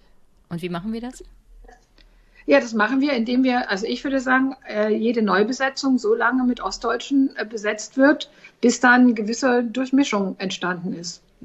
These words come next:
Speaker 1: Und wie kriegen wir das mit der
Speaker 2: Und wir machen das,
Speaker 1: Frauenquote hin?
Speaker 2: wir machen das auch. Und was ich noch machen würde, ist zum Beispiel dieses Amt des Ostbeauftragten sofort abschaffen oder wir machen auch noch einen Westbeauftragten, ja. Also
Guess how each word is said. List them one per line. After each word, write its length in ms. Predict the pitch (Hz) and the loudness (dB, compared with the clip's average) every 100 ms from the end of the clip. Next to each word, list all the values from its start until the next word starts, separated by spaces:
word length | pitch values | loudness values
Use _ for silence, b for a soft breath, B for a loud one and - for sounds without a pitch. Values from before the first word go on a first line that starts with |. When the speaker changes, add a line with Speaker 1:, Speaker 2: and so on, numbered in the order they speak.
| - | -10
Speaker 1:
Und 120 | 185 | -8
wie 60 | 190 | -8
kriegen 240 | - 202 | -8 -8
wir 80 | 180 | -8
das 120 | - | -10
mit 100 | 185 | 2
der 60 | 220 | 6
Speaker 2:
Und 60 | |
wir 120 | 262 | 8
machen 300 | 233 233 277 | 6 4 2
das, 160 | 269 285 | -2 -4
Speaker 1:
Frauenquote 240 | 269 285 | -4 -6
hin? 120 | B B B B B B - | B B B B B B -10
Speaker 2:
wir 160 | 262 | -4
machen 260 | 262 285 320 | 0 0 -2
das 120 | 269 | -6
auch. 520 | 233 226 320 370 - 240 | -2 0 0 -2 -6 -10
Und 100 | 233 | -8
was 160 | 233 | -10
ich 80 | 226 | -8
noch 240 | 277 339 | -6 -6
machen 380 | 285 254 262 254 | -4 -4 -4 -4
würde, 240 | 226 226 233 | -2 -2 -2
ist 240 | 226 - | -4 -4
zum 100 | 240 | -2
Beispiel 280 | 226 247 214 | -2 -2 -6
dieses 260 | 220 226 | -8 -6
Amt 280 | 226 240 254 | 0 0 0
des 100 | 226 | -4
Ostbeauftragten 880 | - 302 - - 202 208 214 202 214 | -4 -4 -4 -2 -2 -2 -4 -4 -2
sofort 340 | 233 247 233 | -4 -2 0
abschaffen 580 | - - - 196 202 269 - | 2 0 2 2 2 -2 4
oder 280 | 214 269 | 4 4
wir 100 | 254 | 0
machen 240 | 233 247 247 | 2 0 0
auch 120 | 214 | -2
noch 120 | 226 | -2
einen 120 | 226 220 | -4 -4
Westbeauftragten, 1080 | 220 - 156 156 - - 170 170 - 170 | -4 -6 -8 -8 -12 -8 -4 -4 -6 -12
ja. 200 | 165 220 285 B B B B | -6 -6 -6 B B B B
Also 180 | 202 220 | -2 0